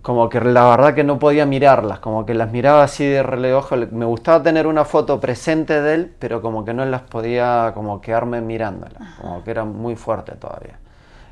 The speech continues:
Speaker 1: Este, y con el retrato, dice, "Es ver a mi padre, pero solo lo bueno.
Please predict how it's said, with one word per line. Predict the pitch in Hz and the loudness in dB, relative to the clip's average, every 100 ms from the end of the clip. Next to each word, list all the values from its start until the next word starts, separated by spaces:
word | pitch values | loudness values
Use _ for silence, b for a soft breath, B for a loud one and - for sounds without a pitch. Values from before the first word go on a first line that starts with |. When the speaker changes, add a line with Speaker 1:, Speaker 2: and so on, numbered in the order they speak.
| - | -16
Speaker 1:
Este, | 92 87 87 - - - - - | -12 -12 -14 -20 -20 -20 -20 -16
y | 104 | -12
con | 117 113 | -8 -6
el | 110 | -4
retrato, | 117 120 135 135 143 139 - - - | -6 -6 -8 -6 -8 -10 -14 -20 -18
dice, | 104 - 110 98 - - - - | -18 -12 -10 -10 -12 -20 -20 -18
"Es | 107 107 | -12 -8
ver | 131 139 | -6 -6
a | |
mi | 139 127 | -6 -8
padre, | 143 139 143 147 160 - b b b b _ | -6 -4 -4 -8 -12 -18 b b b b _
pero | 98 98 | -12 -10
solo | 127 120 | -6 -4
lo | 113 104 | -4 -6
bueno. | 98 90 | -8 -14